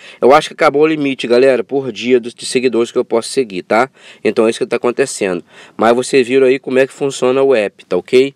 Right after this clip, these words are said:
Então, mais uma dica pra vocês aí e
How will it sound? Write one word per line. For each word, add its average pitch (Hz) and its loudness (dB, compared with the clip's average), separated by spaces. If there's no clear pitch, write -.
Então, 120 0
mais 123 2
uma 127 -2
dica 107 -10
pra 107 -4
vocês 101 -2
aí 110 -2
e 143 -4